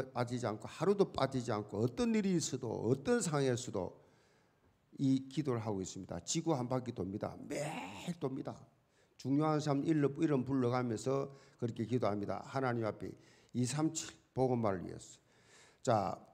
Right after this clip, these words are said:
첫째는 뭐예요? 여러분, 운동해야 돼요. 사람이기 때문에. 그 운동, 육체를 가져야 돼요, 육체. 육체를 가지기 때문에 육체는요, 육신은요, 운동해야 돼요. 육신 자체가 육신이. 그래서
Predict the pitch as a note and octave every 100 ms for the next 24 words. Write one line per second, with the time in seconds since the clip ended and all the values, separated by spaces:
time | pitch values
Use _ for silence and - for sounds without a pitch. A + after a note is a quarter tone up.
0 | _ - G3 G#3 G3+ C#3+ C3+ C3 C#3 A#2+
1 | B2 B2 E3+ E3 D3 G#2 G2 - B2 C#3+
2 | C3+ B2 - E2 - - G#2 G#2+ A2+ B2+
3 | E2 - - _ C#3+ D3+ D#3 D#3 B2 G2
4 | F2+ F#2 - - D2+ - _ _ _ C#3
5 | C#3 D3 C3 C3 B2 A#2+ A#2 C3+ C3 F#2
6 | - - - - _ - E3+ E3+ - F3
7 | E3+ D3+ D#3+ D3 D3+ - F#3 E3 D3 C3+
8 | C#3 D3 F3 F3 D3+ C3 F#2+ - _ _
9 | - E3 E3+ - F#3+ F3 E3+ D3+ - E3+
10 | D#3 D3+ D#3 D#3 D3 B2+ - E3+ D#3 B2
11 | - -